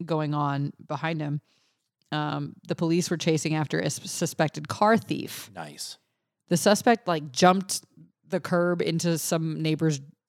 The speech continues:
Speaker 1: yard and then, like, tried to come out onto the street. The cops came around the corner, and I watched the video, and this woman is like, "Oh, it's a high-speed chase."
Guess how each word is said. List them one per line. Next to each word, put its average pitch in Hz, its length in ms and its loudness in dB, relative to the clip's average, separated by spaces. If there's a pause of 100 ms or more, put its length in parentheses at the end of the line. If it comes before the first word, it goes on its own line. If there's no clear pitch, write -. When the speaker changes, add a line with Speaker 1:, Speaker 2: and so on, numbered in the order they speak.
(220)
Speaker 1:
yard 156 600 6
and 143 280 2
then, 143 140 -2
like, 143 220 -4
tried 147 260 -2
to 139 220 -4 (100)
come 160 160 -2
out 147 120 0
onto 147 160 -2
the 147 80 -2
street. 151 320 -4
The 151 60 -14
cops 135 260 -4
came 165 180 -4
around 151 140 -6
the 135 60 -12
corner, 151 400 -4
and 139 220 -4 (840)
I 175 120 2
watched 214 300 6
the 175 80 4
video, 160 320 2
and 156 120 0
this 180 160 4
woman 185 300 6
is 170 180 4
like, 156 260 -2 (100)
"Oh, 392 320 2
it's 247 120 0
a 285 80 4
high-speed 330 760 0
chase." 359 580 2